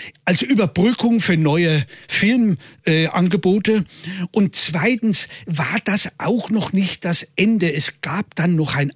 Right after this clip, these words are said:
Angebot vom Fernsehen. Hal Roach Junior hat ihnen ein Angebot gemacht. Das Angebot konnte leider nicht umgesetzt werden, weil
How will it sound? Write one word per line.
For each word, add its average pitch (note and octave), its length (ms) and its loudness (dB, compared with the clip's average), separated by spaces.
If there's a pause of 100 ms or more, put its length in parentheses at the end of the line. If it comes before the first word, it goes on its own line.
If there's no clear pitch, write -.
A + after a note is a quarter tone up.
Angebot F3 640 0
vom A#2+ 240 -4
Fernsehen. F3+ 640 0
Hal D3+ 180 2
Roach C#3+ 420 -2
Junior G#3 640 2 (180)
hat E3+ 220 -2
ihnen F#3+ 160 2
ein D3 300 -4
Angebot F#3 560 0
gemacht. D#3+ 360 0 (280)
Das - 200 -8
Angebot C#3+ 560 -2
konnte C#3 300 -2
leider A#2+ 280 -2
nicht A2+ 360 -6
umgesetzt B3 640 0
werden, F3 400 0
weil B2 300 -2